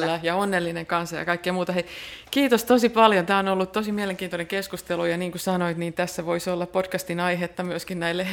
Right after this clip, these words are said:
Speaker 2: <laughs> tällaiset tai syventäville teemoille, kuten nollakorot ja muuta. Onks sulla vielä jotain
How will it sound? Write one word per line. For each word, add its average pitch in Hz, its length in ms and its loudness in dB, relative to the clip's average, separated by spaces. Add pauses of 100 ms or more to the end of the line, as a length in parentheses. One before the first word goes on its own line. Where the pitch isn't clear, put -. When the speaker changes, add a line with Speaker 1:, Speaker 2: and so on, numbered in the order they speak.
Speaker 2:
<laughs> 190 100 -6
tällaiset 180 400 -4
tai 175 160 -2
syventäville 170 580 -2
teemoille, 165 600 -2
kuten 160 360 -8 (340)
nollakorot 185 640 2
ja 185 80 2
muuta. 175 380 0 (1080)
Onks 277 240 4
sulla 247 220 4
vielä 208 220 4
jotain 185 640 0